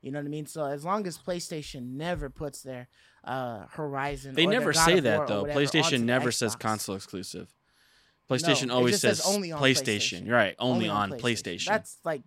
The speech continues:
Speaker 1: declaring it or whatever, but
Speaker 2: That's not saying, yeah, but that's, that's, like, not saying console exclusive. That's saying, because you're right, console exclusive means that it could come out on P C as well. It's just exclusive to console.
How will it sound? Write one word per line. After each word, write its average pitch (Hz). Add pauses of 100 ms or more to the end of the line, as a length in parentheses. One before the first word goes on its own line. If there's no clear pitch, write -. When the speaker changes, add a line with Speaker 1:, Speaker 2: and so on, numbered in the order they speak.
Speaker 1:
declaring 131
it 117
or 117
whatever, 104
but 123 (240)
Speaker 2:
That's -
not 147
saying, 123
yeah, 131
but 104
that's, 135 (440)
that's, 127
like, 123
not 113
saying 104
console 117
exclusive. 101
That's 104
saying, 104 (720)
because 131
you're 131
right, 131
console 147
exclusive 117
means 110
that 104
it 98
could 110
come 113
out 101
on 92
P 101
C 123
as 98
well. 90
It's -
just 104
exclusive 101
to -
console. -